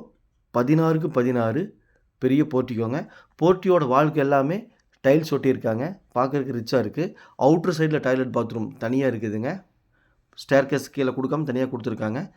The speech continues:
ஸ்டேர்கேஸ் அவுட்டர்ல கொடுத்துருக்காங்க. ஸ்டெப்ஸுக்கெல்லாம் கிரானைட் யூஸ் பண்ணியிருக்காங்க. போர்ட்டிகோ டைல்ஸ் போட்டிருக்காங்க. இந்த வீடு பிடிச்சிருந்தா, ஸ்க்ரீன்ல இருக்கிற நம்பருக்கு தொடர்பு கொள்ளுங்க. சாமி ரியல் எஸ்டேட், பல்லடம். மெயின் டோர், மெயின் டோர் எல்லாமே தேக்குங்க.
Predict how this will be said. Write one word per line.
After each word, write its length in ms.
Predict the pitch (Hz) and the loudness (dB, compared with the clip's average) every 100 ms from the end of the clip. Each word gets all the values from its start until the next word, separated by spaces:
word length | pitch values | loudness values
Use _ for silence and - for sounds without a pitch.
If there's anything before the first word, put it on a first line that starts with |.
| _ - | _ -20
ஸ்டேர்கேஸ் 600 | - 151 156 156 151 - | -4 0 0 0 -2 -2
அவுட்டர்ல 360 | 131 139 131 | -2 -2 -4
கொடுத்துருக்காங்க. 520 | 127 110 104 107 113 180 - _ _ _ | -4 -6 -4 -4 -4 -8 -12 _ _ _
ஸ்டெப்ஸுக்கெல்லாம் 600 | - 160 156 165 160 156 | -2 0 0 0 0 2
கிரானைட் 340 | 131 139 143 135 | 2 0 0 -2
யூஸ் 180 | 131 127 | -4 -4
பண்ணியிருக்காங்க. 460 | 117 104 113 117 127 - | -6 -4 -4 -4 -6 -4
போர்ட்டிகோ 460 | 135 135 135 123 110 - _ - | -2 0 0 -2 -2 -6 _ -6
டைல்ஸ் 300 | 117 113 - | -4 -4 -8
போட்டிருக்காங்க. 480 | 113 110 107 104 113 135 - _ _ _ _ _ _ _ _ | -8 -6 -6 -4 -6 -8 -14 _ _ _ _ _ _ _ _
இந்த 120 | 151 143 | -2 0
வீடு 200 | 180 165 | 0 0
பிடிச்சிருந்தா, 420 | 156 151 151 165 151 | -2 -2 -2 -2 -2
ஸ்க்ரீன்ல 260 | 151 143 | 0 0
இருக்கிற 200 | 131 123 | -2 -4
நம்பருக்கு 340 | 127 135 135 127 | -4 -4 -4 -4
தொடர்பு 300 | 120 120 120 | -4 -4 -2
கொள்ளுங்க. 240 | 120 139 | -2 -2
சாமி 720 | 156 - 123 151 156 160 151 | -4 0 0 0 0 0 -2
ரியல் 240 | 123 120 | -2 -4
எஸ்டேட், 480 | 113 110 - 139 139 - | -4 -6 -4 -4 -6 -6
பல்லடம். 520 | 104 104 107 104 98 - _ _ _ _ _ _ - | -4 0 -2 -2 -6 -12 _ _ _ _ _ _ 0
மெயின் 220 | 147 170 | 4 4
டோர், 280 | 156 113 - | 4 0 -4
மெயின் 260 | 135 160 180 | -2 0 4
டோர் 200 | 170 143 | 2 2
எல்லாமே 260 | 147 170 | 0 -2
தேக்குங்க. 760 | 160 - 151 156 131 117 156 | -4 -2 0 0 -2 -4 -6